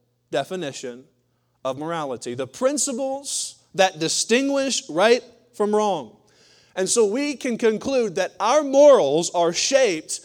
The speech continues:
then by how we come to determine what is right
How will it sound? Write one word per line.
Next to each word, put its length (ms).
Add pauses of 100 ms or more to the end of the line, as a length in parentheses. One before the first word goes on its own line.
(160)
then 540 (360)
by 220
how 440
we 240
come 460
to 100
determine 760 (220)
what 200
is 160
right 540